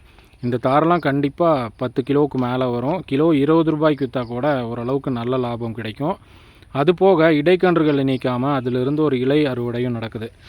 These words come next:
இலை அறுவடையை பொறுத்த வரைக்கும் கற்பூரவள்ளி வாழையோட இலைகளுக்கு ஒரு தனி மதிப்பு இருக்கு. நம்ம இடைக்கன்று அறுக்காம அப்படியே விட்டிருக்கும் பொழுது,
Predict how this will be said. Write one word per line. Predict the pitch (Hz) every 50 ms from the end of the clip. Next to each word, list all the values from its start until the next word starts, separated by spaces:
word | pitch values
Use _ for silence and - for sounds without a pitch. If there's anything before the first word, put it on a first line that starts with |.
| - - - - - - - _ _ - - - -
இலை | 143 135 151 180 190 190
அறுவடையை | 185 180 175 165 160 156 143
பொறுத்த | 143 143 139 123 143
வரைக்கும் | 135 135 135 131 123 170 185 196 - - -
கற்பூரவள்ளி | 139 135 135 131 - 170 175 175 175 160 156 143 143 139
வாழையோட | 131 131 131 127 127 127 123 117 120 120
இலைகளுக்கு | 120 120 123 123 123 123 127 120 - 175 175
ஒரு | 160 135 120 113
தனி | - 123 120 127 131
மதிப்பு | 135 127 120 117 120 - - 117
இருக்கு. | 117 - - 151 185 220 - - - - - - - - - - - - - -
நம்ம | - 139 139 139
இடைக்கன்று | 147 160 202 208 - 208 190 180 175 170
அறுக்காம | 156 151 135 - 147 143 151 160
அப்படியே | 156 131 - 147 143 151 151
விட்டிருக்கும் | 139 131 123 135 120 131 127 123
பொழுது, | 123 123 120 117 135